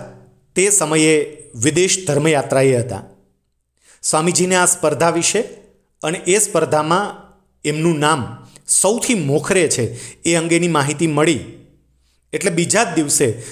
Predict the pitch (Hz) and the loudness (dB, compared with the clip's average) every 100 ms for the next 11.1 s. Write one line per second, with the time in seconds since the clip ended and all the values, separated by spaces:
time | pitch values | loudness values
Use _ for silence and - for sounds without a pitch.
0 | - - 156 175 175 190 139 - 151 160 | -4 -2 0 -2 -2 -2 -4 -2 0 0
1 | 170 196 147 143 139 - 139 156 151 123 | 0 -2 -2 0 0 0 0 -2 0 0
2 | 139 - 139 139 165 156 123 - 139 120 | 0 -2 0 0 -2 -6 -6 -2 -2 -2
3 | 120 120 117 98 - _ _ _ _ _ | -4 -6 -6 -8 -12 _ _ _ _ _
4 | _ _ _ _ _ - - 170 185 190 | _ _ _ _ _ -8 -4 0 2 2
5 | 190 185 170 170 165 - - 165 165 170 | 0 -2 0 2 2 2 2 2 2 -4
6 | - - 175 175 135 151 175 139 147 135 | -6 0 0 2 0 2 0 -2 0 2
7 | 147 151 143 165 98 - - _ _ _ | 2 2 2 0 -2 -12 -20 _ _ _
8 | - - - 170 208 - 208 208 170 175 | -20 -10 -2 0 0 0 2 2 2 2
9 | 180 190 156 - - - 156 170 165 156 | 0 -2 -2 -6 -12 -4 0 2 2 0
10 | 156 156 135 135 127 117 113 - 113 - | 0 2 0 0 -2 0 -2 -4 -6 -18